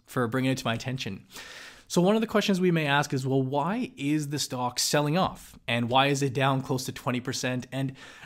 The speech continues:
I think one of the main reasons, especially as of recently, I believe they saw about a nine percent drop a week or two ago. One of the big things that was in the news was that they were essentially trying to go forward pretty aggressively with a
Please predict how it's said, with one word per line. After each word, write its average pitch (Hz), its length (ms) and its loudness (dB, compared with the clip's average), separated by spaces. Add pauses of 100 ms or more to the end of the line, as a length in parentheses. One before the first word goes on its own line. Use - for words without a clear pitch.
I 151 80 2
think 233 260 0
one 233 140 2
of 202 80 0
the 190 80 2
main 160 200 2
reasons, 139 360 2
especially 190 400 -2
as 226 80 0
of 147 120 -2
recently, 131 400 0
I 104 100 -2
believe 135 220 0
they 160 100 2
saw 147 180 2
about 135 180 0
a 123 60 -2
nine 120 200 0
percent 120 300 -4
drop 110 380 0 (280)
a 117 160 0
week 131 300 -2
or 180 60 4
two 165 180 0
ago. 110 340 -2 (420)
One 185 200 2
of 240 100 0
the 233 60 -14
big 190 180 2
things 180 180 2
that 156 100 2
was 147 120 0
in 151 80 2
the 135 80 4
news 127 300 4
was 127 100 0
that 127 180 -2
they 127 180 -2
were 127 160 0
essentially 220 480 -4
trying 160 320 -4
to 135 420 -2 (420)
go 214 360 0 (180)
forward 175 500 4
pretty 175 200 6
aggressively 151 480 2
with 139 300 2
a 135 220 -2